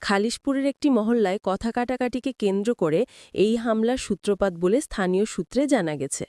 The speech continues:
হঠাৎ সংঘর্ষে হামলাকারী ধারালো অস্ত্র দিয়ে ওই যুবকের ওপর হামলা চালায়। ঘটনার পর রক্তাক্ত অবস্থায় স্থানীয়রা তাকে উদ্ধার করে দ্রুত খুলনা মেডিকেল কলেজ হাসপাতালে নিয়ে যায়। সেখানে জরুরি বিভাগে তার চিকিৎসা চলছে।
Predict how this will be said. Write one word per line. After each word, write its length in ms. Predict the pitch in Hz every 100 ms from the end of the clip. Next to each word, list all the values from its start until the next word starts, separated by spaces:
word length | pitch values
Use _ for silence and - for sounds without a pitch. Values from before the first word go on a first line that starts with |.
| _ _ _ _ _ - - -
হঠাৎ 300 | 233 285 294
সংঘর্ষে 640 | - 233 247 254 302 - 240
হামলাকারী 680 | 285 214 202 226 262 226 208 - - _
ধারালো 460 | 190 196 208 247 302
অস্ত্র 300 | 220 220 - 269
দিয়ে 140 | 294
ওই 100 | 302
যুবকের 440 | 208 220 220 226 233
ওপর 180 | 226 302
হামলা 380 | 233 196 180 170
চালায়। 380 | 165 151 87 - _ - - -
ঘটনার 380 | 226 214 254 269
পর 140 | 285
রক্তাক্ত 460 | 277 202 - 214 -
অবস্থায় 460 | 247 233 247 - 285
স্থানীয়রা 460 | - 196 190 196
তাকে 220 | 214 214 247
উদ্ধার 360 | 185 165 214
করে 180 | 208 226 233
দ্রুত 260 | 185 196
খুলনা 360 | 254 - 254 262
মেডিকেল 380 | 240 185 185 190
কলেজ 260 | 185 190 254
হাসপাতালে 540 | 196 - 165 180 208
নিয়ে 220 | 302 226 151
যায়। 220 | 147 151 _ _ - - -
সেখানে 320 | - - 294
জরুরি 340 | 240 240 247 269
বিভাগে 340 | 269 277 285
তার 160 | 302 311
চিকিৎসা 380 | - 185 190 294
চলছে। 440 | 294 190 143 -